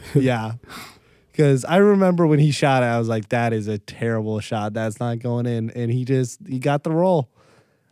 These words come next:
Speaker 2: So, yeah, we were able to, able to win by one. So that was, that was fun. It was a
Speaker 1: Can we
Speaker 2: good time.
Speaker 1: talk about their huge guy who's just absolute garbage?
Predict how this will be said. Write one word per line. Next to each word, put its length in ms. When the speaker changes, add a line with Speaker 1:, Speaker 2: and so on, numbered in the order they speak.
Speaker 2:
So, 360
yeah, 200
we 160
were 80
able 280
to, 300
able 240
to 80
win 220
by 160
one. 460
So 160
that 140
was, 140
that 100
was 260
fun. 340
It 60
was 80
a 40
Speaker 1:
Can 80
we 40
Speaker 2:
good 80
time. 80
Speaker 1:
talk 140
about 240
their 120
huge 540
guy 300
who's 220
just 360
absolute 500
garbage? 640